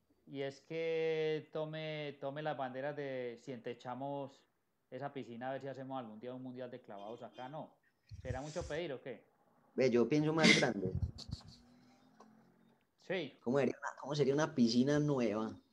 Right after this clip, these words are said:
Speaker 2: acá en Antioquia, donde podamos tener las cuatro disciplinas, pueda ser un centro de entrenamiento,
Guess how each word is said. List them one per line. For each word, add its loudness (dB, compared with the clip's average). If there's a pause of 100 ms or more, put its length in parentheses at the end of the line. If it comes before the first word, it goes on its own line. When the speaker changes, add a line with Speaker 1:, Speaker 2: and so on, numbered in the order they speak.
(2000)
Speaker 2:
acá 4
en 4
Antioquia, 6 (1160)
donde 2
podamos 2
tener 0
las 4
cuatro 2
disciplinas, 2 (120)
pueda 4
ser 4
un 8
centro 2
de 2
entrenamiento, 0